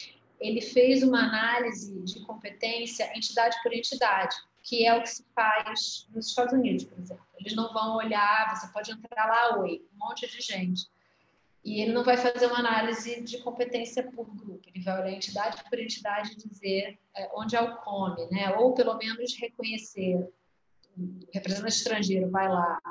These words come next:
e pede um reconhecimento da,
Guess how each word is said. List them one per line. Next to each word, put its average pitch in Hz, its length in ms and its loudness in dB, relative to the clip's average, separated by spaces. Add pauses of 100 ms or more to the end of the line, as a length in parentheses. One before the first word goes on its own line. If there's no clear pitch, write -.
(500)
e 196 80 -8
pede 220 400 6
um 202 60 0
reconhecimento 196 960 -4
da, 180 400 -6